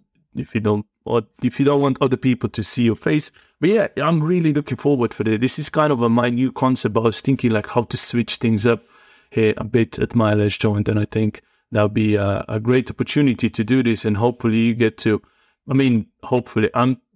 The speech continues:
damn sure you'll benefit. <clears throat> I'm damn sure you'll benefit from it. If you're not, listen, ask for your money back as always. I, so far, I haven't had one person,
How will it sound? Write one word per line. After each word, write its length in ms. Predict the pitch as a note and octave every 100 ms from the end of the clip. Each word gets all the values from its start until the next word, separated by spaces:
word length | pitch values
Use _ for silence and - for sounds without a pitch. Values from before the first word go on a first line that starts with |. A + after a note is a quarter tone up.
| _ _
damn 300 | D3 C#3 B2+
sure 280 | - - A#2
you'll 120 | A2+
benefit. 460 | A2 A2+ G#2+ - -
<clears throat> 40 | - F#3 D3 A#2+
I'm 200 | A#2+ B2
damn 240 | A2+ A#2+ A2+
sure 280 | - G2+
you'll 140 | G2+ G2+
benefit 460 | G#2+ G2+ - G#2+
from 240 | - G#2+ G#2
it. 160 | G2+ - _ _
If 200 | C3+ C#3+
you're 120 | D#3
not, 320 | D#3 E3 D#3+ -
listen, 360 | B2 A#2 G#2+
ask 220 | A2+ A#2
for 120 | - A2+
your 100 | G#2+
money 220 | A2 G#2
back 260 | G2+ G2+
as 100 | G#2
always. 380 | G#2 G#2 G#2 G2+
I, 180 | B2+ A#2+
so 400 | A2 - D3+ D3+
far, 340 | D3 A#2+ A2 - _ _ _ _ _ _
I 180 | B2+ A#2+
haven't 300 | A#2+ C#3+ C3+
had 240 | A#2+ A#2+
one 300 | A2 B2 B2+
person, 600 | A#2+ A#2+ A2 - A2 G#2+